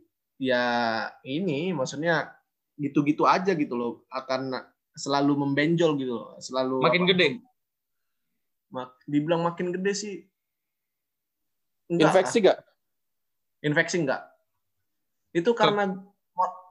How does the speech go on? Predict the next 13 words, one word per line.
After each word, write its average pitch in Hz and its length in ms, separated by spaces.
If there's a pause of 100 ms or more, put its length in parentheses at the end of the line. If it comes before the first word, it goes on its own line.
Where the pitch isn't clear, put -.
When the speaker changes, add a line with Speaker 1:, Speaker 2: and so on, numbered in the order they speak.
(260)
Speaker 1:
itu 175 200
karena 190 340
gua 165 280
tarik 196 340
ini, 139 320
apa, 151 380
kulitnya 139 400
itu 151 80
kan - 100
ke 139 140
bawah 135 260
kan. 156 120 (420)
Karena 131 640